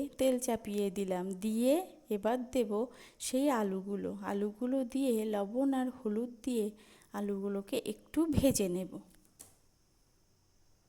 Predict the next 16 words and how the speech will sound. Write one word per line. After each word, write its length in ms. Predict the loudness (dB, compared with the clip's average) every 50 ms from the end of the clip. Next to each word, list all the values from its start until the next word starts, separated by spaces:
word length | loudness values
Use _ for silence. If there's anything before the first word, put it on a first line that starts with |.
| _ -20 _ _ _ _ _ _ _ _ _ _ -20 _ -20 _ _ _ _ _ _ _ _ _ _ _ _ _ _ _ _ -20 -20 -20 -20 _ -20 _ -20 -20 -20 -20 -20 -20 -10 -4
এমনভাবে 840 | -2 0 0 2 2 6 6 6 6 6 4 2 0 0 0 -2 -2 -2 -4 -2
ভেজে 300 | 0 0 0 2 2 0 0 2
নেব, 180 | 0 0 0 0 0 -2 0 -2 -2 -2
আলুটা 360 | 0 0 -2 -2 0 0 0 0 0
যেই 180 | 0 0 0 0 -2 -6 -6
ভাজতে 380 | -6 -4 -4 -4 -4 0 0 0
ভাজতে 500 | 2 2 2 2 2 2 0 0 0 0 0 -2 -4 -14 -18 -18 -18 -18 -14 -2 0 0
সিদ্ধ 360 | 2 2 0 -2 -4 -4 0 0 2 2 4
হয়ে 240 | 2 2 4 2 2 2 0 -2
আসবে, 380 | -2 -4 -6 -8 -2 0 0 0 0 -4 -12 -20 -20 -20 -20 -20 -20 -20 -20 -6 0 0
তখন 300 | 0 0 4 4 4 6 6 4 2
আলুটাকে 580 | 0 -2 -4 -4 -2 -2 -2 -2 0 0 0 0 0 -2 -4 -6 -6
একটা 260 | -6 -8 -4 -2 0 2 2 2
সাইড 300 | 2 2 0 -2 -4 -6 -14 -10 -2
করে 220 | -2 0 2 2 2 2 4 4
রেখে 280 | 2 2 2 0 -4 -4